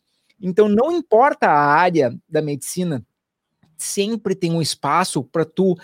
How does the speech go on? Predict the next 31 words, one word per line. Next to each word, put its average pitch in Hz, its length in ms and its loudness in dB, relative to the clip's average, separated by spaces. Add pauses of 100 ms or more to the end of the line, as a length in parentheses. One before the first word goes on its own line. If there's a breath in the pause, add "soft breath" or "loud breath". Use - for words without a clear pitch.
(300 loud breath)
dar 156 180 2
um 180 100 2
conforto 196 640 4
pra 196 120 -4
uma 170 120 2
pessoa, 143 520 -2 (140)
né? 123 280 -6 (420 loud breath)
E 165 120 2
esse 202 180 4
é - 20 6
um 220 60 2
ponto 226 300 2
muito 208 260 0
importante 190 720 0
que, 202 140 -8 (300)
às 170 260 0
vezes, 185 340 2
o 190 60 -2
próprio 208 340 0
médico, 190 680 -2 (420 soft breath)
ele 185 220 -2
não 208 180 -2
percebe, 226 720 -2
porque 160 240 -4
a 196 60 4
gente 208 280 -4
é 233 40 -2
treinado 196 680 0
pra 196 200 -2
ser 196 200 -2
muito 214 280 -2